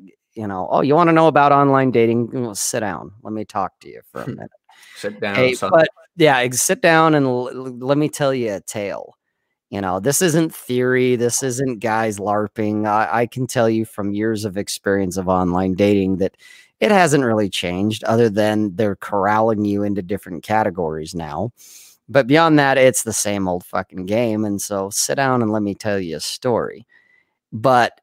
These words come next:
Speaker 1: those guys in the Married Red Pill, Jesus Christ. Yeah, when you said they're based, it's like, dude, it, that's not even, that's not even close. It's like, <laughs> it's beyond that.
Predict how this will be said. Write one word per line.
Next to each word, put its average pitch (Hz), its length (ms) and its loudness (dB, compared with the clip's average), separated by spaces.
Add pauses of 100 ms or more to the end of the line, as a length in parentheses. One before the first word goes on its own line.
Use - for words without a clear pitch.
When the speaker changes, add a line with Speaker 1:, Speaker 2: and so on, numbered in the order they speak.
(160)
Speaker 1:
those 156 420 2
guys 139 320 4
in 127 80 0
the 123 60 2
Married 117 320 2
Red 101 240 0
Pill, 101 160 -4
Jesus 98 840 -4
Christ. 90 1160 -8 (160)
Yeah, 90 300 0 (100)
when 113 220 4
you 147 120 6
said 147 240 2
they're 127 200 6
based, 110 640 2
it's 104 200 -10
like, 101 340 -4
dude, 110 260 -4
it, 113 220 -4 (180)
that's 117 320 2
not 113 220 4
even, 98 320 2
that's 104 260 2
not 110 160 2
even 87 240 -2
close. 82 540 -6
It's - 220 -4
like, 120 220 0
<laughs> - 40 -4
it's 139 160 -4
beyond 95 480 0
that. - 400 -12